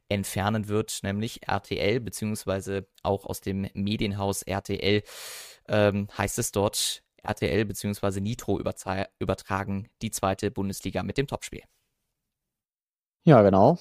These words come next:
Speaker 2: Das Topspiel der zweiten Liga. Äh, Sport eins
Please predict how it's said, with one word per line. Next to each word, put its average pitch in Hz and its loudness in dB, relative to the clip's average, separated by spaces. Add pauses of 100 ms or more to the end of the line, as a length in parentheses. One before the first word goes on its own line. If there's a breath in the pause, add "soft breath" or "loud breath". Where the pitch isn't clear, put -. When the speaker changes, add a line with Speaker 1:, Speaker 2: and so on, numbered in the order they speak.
(100)
Speaker 2:
Das - -4
Topspiel 123 4
der 113 8
zweiten 113 6
Liga. 131 8
Äh, - 2
Sport - 0
eins 117 0